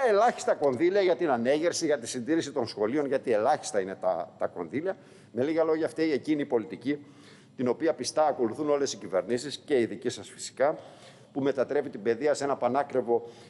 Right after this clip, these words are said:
εμπόρευμα, το οποίο το πληρώνει πανάκριβα η λαϊκή, οι οικογένειες. Ευθύνες όμως επιμερίζονται, και εδώ εμείς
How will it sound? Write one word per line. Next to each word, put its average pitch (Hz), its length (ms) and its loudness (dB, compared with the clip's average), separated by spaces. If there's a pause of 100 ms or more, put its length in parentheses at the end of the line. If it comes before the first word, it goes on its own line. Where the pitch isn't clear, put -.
(140)
εμπόρευμα, 170 800 2
το 151 80 -2
οποίο 160 180 0
το 156 80 -6
πληρώνει 143 340 2
πανάκριβα 156 600 2
η 123 40 2
λαϊκή, 123 520 0 (340)
οι 127 100 0
οικογένειες. 160 800 2
Ευθύνες 277 420 0
όμως 302 220 4
επιμερίζονται, 151 920 4 (480)
και 160 100 2
εδώ 185 200 4
εμείς 202 420 4